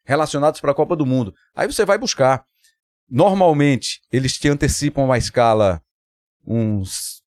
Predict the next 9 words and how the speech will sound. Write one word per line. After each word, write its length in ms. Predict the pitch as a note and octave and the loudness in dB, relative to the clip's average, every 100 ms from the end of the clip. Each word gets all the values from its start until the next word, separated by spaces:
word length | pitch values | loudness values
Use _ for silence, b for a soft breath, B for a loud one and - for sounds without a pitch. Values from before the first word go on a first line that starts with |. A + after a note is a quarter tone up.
| _ _ _ _ | _ _ _ _
trinta 280 | C3+ D3 A2+ | -2 0 -2
dias 300 | G2+ A2+ E2+ | 0 -2 0
antes, 260 | A2+ C3+ | -2 -2
um 80 | F#3 | -2
mês 220 | F#3 D3 | 0 0
mais 160 | A#2+ A2+ | 0 0
ou 60 | A2 | 0
menos. 340 | C3+ D#3 - | -2 -4 -4
Ó, 200 | D3 C#3 | 2 2